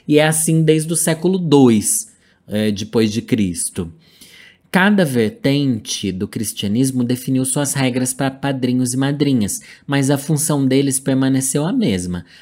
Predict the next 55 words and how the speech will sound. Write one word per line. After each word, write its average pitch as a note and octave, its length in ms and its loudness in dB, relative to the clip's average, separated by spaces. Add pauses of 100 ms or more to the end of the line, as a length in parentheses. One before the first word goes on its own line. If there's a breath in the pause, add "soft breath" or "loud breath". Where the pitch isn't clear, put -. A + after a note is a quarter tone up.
(100)
ajudar B2+ 640 2
na D3+ 100 0
educação D#3+ 680 0
religiosa D#3+ 1200 2
do C3 100 0
afilhado. B2+ 680 -2
Nossa, D3+ 340 -2
isso B2+ 320 -4
nem C#3+ 200 -2
passava G3+ 440 -4
pela D3+ 200 -6
minha D#3 160 -6
cabeça. C#3 760 -8 (300 loud breath)
Mas D3+ 180 -2
parece D3+ 320 0
que E3+ 120 -2
pra D#3 160 -2
você D3 120 -4
ser D3+ 200 -2
padrinho, C#3 440 -2
você C#3 140 -4
tem C#3 220 -4
que C3+ 80 -14
ter C#3+ 100 -2
feito C#3 340 -2
um C#3 140 -2
cursinho, C3 560 -2
você - 80 -8
tem A2+ 140 -2
que - 40 -12
ter - 100 -4
feito G#2+ 440 -4 (480 loud breath)
catequese, G2+ 960 -2
crisma, G2+ 580 -2
sei G2 180 -4
lá F#2+ 120 -4
o F#2+ 60 -4
quê, G2+ 400 -4
né? F#2 140 -6
Aquelas A2+ 320 -8
coisas A2+ 300 0
da A2 120 -2
Igreja A2 400 -2
Católica G#2+ 480 -6
que - 100 -8
eu A2+ 100 -2
não B2 220 -2
fiz, C3 300 -4
eu C#3 80 0
passei C3+ 320 -4
muito C3 280 -2
longe, A2+ 360 -4
por A#2+ 180 -4
sinal, G2 420 -4
né? G2+ 240 -4